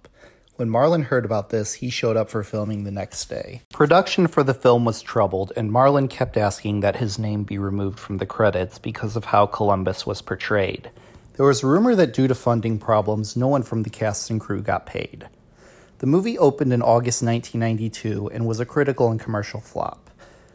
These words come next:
Special criticism was given for Marlon's performance for being too over the top. Due to the failure of the Columbus movie, movie offers and cash flow for Marlon had stopped.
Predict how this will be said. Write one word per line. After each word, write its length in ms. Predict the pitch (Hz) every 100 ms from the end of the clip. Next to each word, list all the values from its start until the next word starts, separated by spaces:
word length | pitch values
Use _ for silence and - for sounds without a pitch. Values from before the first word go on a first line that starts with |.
| _
Special 400 | - - 220 220
criticism 580 | - 135 117 - 107 120
was 140 | 110
given 300 | - 120 117
for 120 | 110 113
Marlon's 440 | 110 113 113 107
performance 640 | - 113 113 104 101 107
for 140 | - 113
being 280 | 113 117 110
too 260 | - 120
over 160 | 110 113
the 120 | 104
top. 340 | - - - - - - _ _ - - - - - _ _
Due 140 | - 233
to 100 | 285
the 100 | 262
failure 440 | - 135 135 127
of 100 | 120
the 80 | 127
Columbus 540 | 127 120 113 107 -
movie, 400 | 113 110 104 110
movie 340 | 107 139 214 185
offers 380 | 147 139 127 131
and 80 |
cash 340 | 113 123 113 -
flow 240 | - 104
for 140 | 104 104
Marlon 400 | 104 101 101 101
had 180 | 98
stopped. 520 | - - - - -